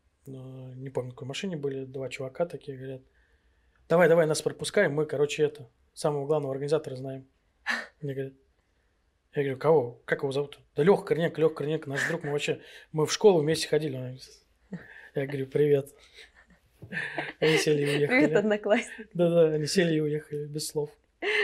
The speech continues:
Speaker 2: Обалдеть. Вот так, понимаешь, твоим именем
Speaker 1: Это было не один раз.
Speaker 2: пользуются.
Speaker 1: Это
Speaker 2: А.
Speaker 1: было не один раз. Это уже... Поэтому я на входе никогда не стою. Теперь табу.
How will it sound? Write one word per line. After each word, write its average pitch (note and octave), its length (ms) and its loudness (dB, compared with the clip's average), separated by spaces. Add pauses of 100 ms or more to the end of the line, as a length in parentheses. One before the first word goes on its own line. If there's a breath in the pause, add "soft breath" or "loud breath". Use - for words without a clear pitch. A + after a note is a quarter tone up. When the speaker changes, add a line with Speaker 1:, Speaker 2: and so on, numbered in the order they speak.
(200)
Speaker 2:
Обалдеть. F3+ 600 -6 (160)
Вот F3 200 -8
так, F3 260 -4
понимаешь, E3+ 340 -4
твоим G3 340 -2
именем F3 460 -4
Speaker 1:
Это D#3+ 260 2
было E3 160 2
не D#3+ 80 2
один D#3+ 240 2
раз. - 80 0
Speaker 2:
пользуются. D3 320 -8
Speaker 1:
Это D3+ 180 -2
Speaker 2:
А. - 280 -4
Speaker 1:
было D#3 160 4
не D3 100 0
один D3+ 260 0
раз. C3+ 280 -8
Это C#3 260 -14
уже... C#3 360 -6 (800 loud breath)
Поэтому D3+ 320 2
я C#3+ 120 2
на C#3+ 80 0
входе C#3 240 -2
никогда C3+ 300 -8
не B2+ 100 -12
стою. A#2+ 280 -16
Теперь - 260 -14
табу. C#3 400 0